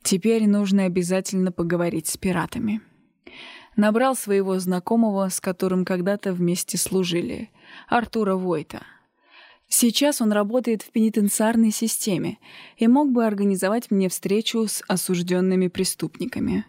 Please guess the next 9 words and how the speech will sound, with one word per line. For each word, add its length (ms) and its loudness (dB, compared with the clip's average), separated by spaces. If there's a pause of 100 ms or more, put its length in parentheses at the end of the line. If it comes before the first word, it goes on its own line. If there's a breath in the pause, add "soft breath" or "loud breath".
(640 loud breath)
Вот 300 2
только 360 0
он 340 4
неожиданно 580 2
для 180 2
меня 500 2
наотрез 800 0
отказался 720 -4
помогать. 580 -2